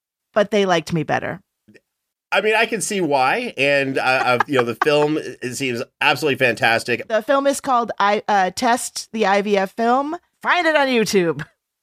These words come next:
Speaker 2: Now, i-, thi-, this is an incredible story, but th-, there's something else that, that happened that night when you won the award. Uh, maybe you, you, you may have said something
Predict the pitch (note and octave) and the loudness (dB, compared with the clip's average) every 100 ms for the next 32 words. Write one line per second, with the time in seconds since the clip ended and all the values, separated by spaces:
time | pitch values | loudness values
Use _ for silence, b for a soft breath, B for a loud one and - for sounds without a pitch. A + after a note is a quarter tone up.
0 | _ _ _ - F#3 F#3+ - D3+ - - | _ _ _ -6 0 0 -2 -10 -12 -4
1 | F3+ G#3+ - D#3+ G3+ F3 D#3 E3+ D3 C3+ | -2 -2 -2 -4 -2 0 0 0 -2 -2
2 | E3 D3 C#3+ G#2 - B2+ C#3+ C#3+ A#3+ A#3+ | 0 2 0 -4 -10 -2 0 0 -2 -2
3 | D#3 C#3+ C#3 A#2+ - A2 G#2+ - G#2+ G#2+ | -2 0 0 -2 -2 0 0 -2 -2 0
4 | A#2 A#2 G#2 G2 G2 G2 G2 G2 G#2 G2+ | 0 0 0 0 0 -2 -4 -2 -2 0
5 | A2 A2 G#2 G2 A#2+ G#2 E2+ - _ _ | 0 0 0 0 2 2 0 -8 _ _
6 | _ _ A2+ A#2+ A#2 A2+ C3 D#3 D3+ C3 | _ _ 0 4 4 2 2 2 2 -2
7 | B2+ A2+ A2+ A#2 G#2+ D3 C3 - A#3+ G3+ | -2 -4 -6 -6 -2 0 0 0 -2 0
8 | A#2 - D2+ | -2 -2 -8